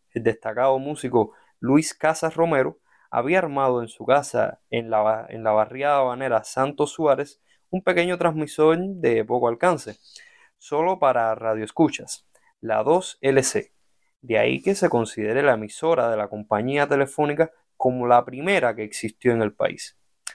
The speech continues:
No obstante, a la dos L C le corresponde el mérito de haber sido un antecedente de Radio Reloj,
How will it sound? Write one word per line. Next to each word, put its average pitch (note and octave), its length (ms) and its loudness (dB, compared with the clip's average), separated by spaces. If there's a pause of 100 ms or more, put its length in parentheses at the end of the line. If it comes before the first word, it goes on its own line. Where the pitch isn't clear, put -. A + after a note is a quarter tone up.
(120)
No A3+ 140 2
obstante, F#3 580 0
a A2 200 2
la G#2 220 0
dos A2+ 580 -2
L A#2 920 0
C D#3+ 380 -2 (960)
le A#2 140 -2
corresponde B2 560 0
el G#2+ 100 -2
mérito B2+ 380 -2
de B2+ 80 2
haber C3 260 -2
sido F3 360 0
un D3 360 0
antecedente C3 920 0 (380)
de A#2 160 -4
Radio A#2 360 2
Reloj, C#3 300 2